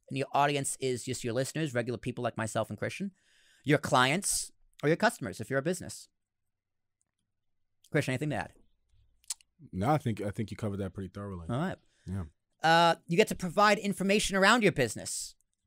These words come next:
Speaker 1: Now, like, say you are a realtor. You should have a podcast because you sell real estate, you know, houses or commercial. Now,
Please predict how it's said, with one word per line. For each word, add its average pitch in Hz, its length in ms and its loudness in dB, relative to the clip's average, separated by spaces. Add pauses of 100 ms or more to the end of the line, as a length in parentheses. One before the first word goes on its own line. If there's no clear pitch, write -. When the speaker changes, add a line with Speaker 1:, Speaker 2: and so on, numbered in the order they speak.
(400)
Speaker 1:
Now, 165 220 4
like, 165 160 6
say 220 560 4 (540)
you 180 500 4
are 160 720 4
a 139 140 0
realtor. 156 480 -2 (720)
You 127 100 -2
should 135 140 0
have 127 120 -6
a - 0 -
podcast 135 680 0
because 120 400 -4
you 131 120 -4
sell 113 580 0 (840)
real 151 140 6
estate, - 320 -4 (480)
you 110 80 -4
know, 117 220 0
houses 131 720 -2 (180)
or 120 240 0
commercial. - 480 -2 (840)
Now, 135 380 2